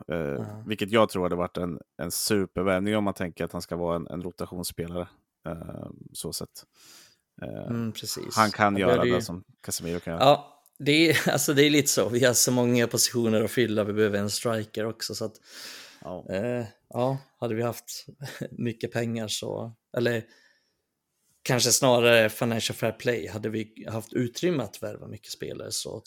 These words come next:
Speaker 2: jag att det hade kommit in lite fler, men det är, ja, det,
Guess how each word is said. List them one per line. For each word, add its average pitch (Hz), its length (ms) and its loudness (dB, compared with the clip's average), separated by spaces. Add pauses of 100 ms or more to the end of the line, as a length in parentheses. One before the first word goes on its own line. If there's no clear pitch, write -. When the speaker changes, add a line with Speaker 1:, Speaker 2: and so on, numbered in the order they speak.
Speaker 2:
jag 113 60 -8
att 110 80 -14
det 117 80 -8
hade 113 100 -6
kommit 113 320 -4
in 110 240 -2 (800)
lite 110 260 -6
fler, 110 420 -2
men 113 140 -8
det 117 100 -4
är, 123 120 -2
ja, 127 360 -8 (380)
det, - 100 -10